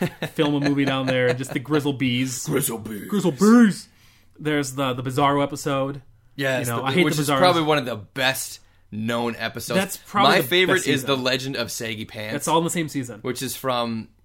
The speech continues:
Speaker 1: which one? Season two?
Speaker 2: Season two.
Speaker 1: Season two.
Speaker 2: That's probably
Speaker 1: And that's
Speaker 2: the
Speaker 1: my favorite all-time ep-, it's my all-time favorite episode, which is just basically Harry Goz for ninety-five percent of the episode is just him on screen.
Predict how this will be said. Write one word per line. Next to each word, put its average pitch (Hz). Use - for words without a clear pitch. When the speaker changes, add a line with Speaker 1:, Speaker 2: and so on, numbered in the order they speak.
Speaker 1:
which 127
one? 165
Season 123
two? 165
Speaker 2:
Season 202
two. 113
Speaker 1:
Season 131
two. 135
Speaker 2:
That's 131
probably 135
Speaker 1:
And 139
that's 139
Speaker 2:
the 143
Speaker 1:
my 143
favorite 139
all-time 123
ep-, 113
it's 120
my 135
all-time 131
favorite 113
episode, 113
which 113
is -
just 170
basically 147
Harry 170
Goz 123
for 113
ninety-five 139
percent 123
of 117
the 113
episode 107
is 104
just 127
him 139
on 127
screen. 104